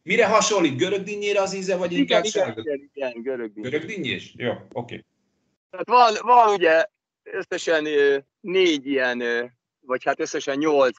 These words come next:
Speaker 2: darab ez a joghurt, ez ugye július tizenötödikén járt le, nem tudom, most hanyadika van. Ebből a
Speaker 1: Tizenhat.
Speaker 2: fele az állatoké, fele az enyém. Illetve ugye ezeket a bana-,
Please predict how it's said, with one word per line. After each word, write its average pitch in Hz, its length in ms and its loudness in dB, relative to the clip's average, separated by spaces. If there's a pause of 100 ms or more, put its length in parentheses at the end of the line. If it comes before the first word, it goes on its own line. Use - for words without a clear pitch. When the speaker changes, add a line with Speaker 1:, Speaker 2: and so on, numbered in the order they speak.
Speaker 2:
darab 123 280 0
ez 117 140 -2
a 117 280 0
joghurt, 185 460 -2
ez 151 100 -2
ugye 147 200 0
július 147 500 -2
tizenötödikén 123 880 -4
járt 107 340 0
le, 214 140 6
nem - 380 -4
tudom, 110 160 -12
most - 140 -16
hanyadika 185 440 -2
van. 143 240 0 (760)
Ebből 170 260 0
a 185 60 8
Speaker 1:
Tizenhat. 208 180 8
Speaker 2:
fele 170 160 6
az - 80 -2 (180)
állatoké, 226 640 0
fele 156 260 0
az 139 140 0
enyém. 220 380 -4 (1120)
Illetve 208 500 2
ugye 214 240 0
ezeket 233 420 2
a 175 140 2
bana-, 226 320 2